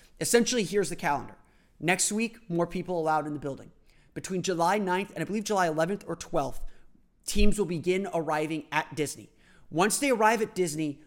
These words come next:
they will have to be quarantined for two days.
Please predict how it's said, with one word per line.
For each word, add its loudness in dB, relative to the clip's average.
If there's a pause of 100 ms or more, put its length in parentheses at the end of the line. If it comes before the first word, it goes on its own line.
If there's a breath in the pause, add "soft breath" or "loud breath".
they 0
will 2
have 0
to -10
be -6
quarantined 0
for -2
two -6
days. -6